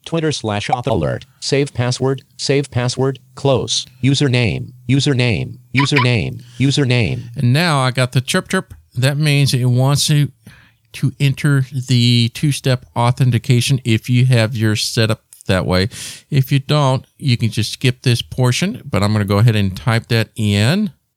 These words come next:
Speaker 2: And just to show you what it looks like here, I'll hit escape to tell Jaws to let go of this box.
Speaker 1: Escape.
Speaker 2: And go to the top.
Speaker 1: Link graphic Twitter.
Speaker 2: And down.
Speaker 1: List of one item. English. List end. Login with text message.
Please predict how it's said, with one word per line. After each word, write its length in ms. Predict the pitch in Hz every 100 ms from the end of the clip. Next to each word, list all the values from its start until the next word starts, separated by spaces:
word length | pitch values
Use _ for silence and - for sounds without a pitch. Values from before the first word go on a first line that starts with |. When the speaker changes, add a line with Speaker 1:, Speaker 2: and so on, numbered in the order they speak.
| _ -
Speaker 2:
And 240 | 120 110
just 180 | 120 127
to 40 | 117
show 220 | - 123
you 100 | 120
what 140 | 113
it 60 | 107
looks 280 | 120 139 -
like 220 | 110 98
here, 240 | 113 120
I'll 120 | 117 107
hit 140 | 113
escape 460 | 101 - 104 104 -
to 80 | -
tell 160 | - 104
Jaws 320 | 98 92 98
to 80 | 92
let 160 | 98 -
go 140 | 104
of 80 | 98
this 160 | 87
box. 420 | - 85 87 123 107
Speaker 1:
Escape. 480 | 523 123 113 - _ _ -
Speaker 2:
And 280 | - 95 92
go 120 | 98
to 160 | 101 110
the 100 | 85
top. 460 | - 143 156 - - _ -
Speaker 1:
Link 240 | 127 147
graphic 340 | - 135 - -
Twitter. 420 | 135 123 - - _ _ _ _ 175
Speaker 2:
And 340 | 147 107 87
down. 340 | 101 156 190 - _
Speaker 1:
List 240 | 135 156 123
of 100 | 95
one 160 | 113
item. 400 | 110 107 78 69 64
English. 520 | 135 101 58 - - _ -
List 240 | 143 151
end. 380 | 131 123 135 123 -
Login 360 | 127 107 98 95
with 160 | 95
text 280 | - 147 -
message. 460 | 92 - 73 -